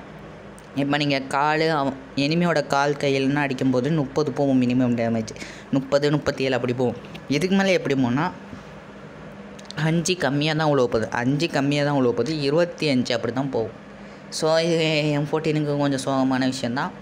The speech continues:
ஒரே ஒரு டேமேஜை ஏத்திட்டு அஞ்சு டேமேஜை குறைச்சிட்டாங்க. Mostly body shot எப்போதுமே உழுவாது. Mostly இந்த மாதிரி சாதாரண இந்த shot தான் உழுவும். கையில உழுவுறது, கால்ல உழுவுறது அப்படி தான் உழுவும். So,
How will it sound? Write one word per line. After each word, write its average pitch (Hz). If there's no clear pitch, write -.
ஒரே 143
ஒரு 165
டேமேஜை 147
ஏத்திட்டு 135
அஞ்சு 139
டேமேஜை 139
குறைச்சிட்டாங்க. 127
Mostly 190
body 151
shot 165
எப்போதுமே 147
உழுவாது. 127
Mostly 151
இந்த 160
மாதிரி 143
சாதாரண 139
இந்த 127
shot 131
தான் 135
உழுவும். 120
கையில 151
உழுவுறது, 139
கால்ல 127
உழுவுறது 123
அப்படி 113
தான் 123
உழுவும். 113
So, 156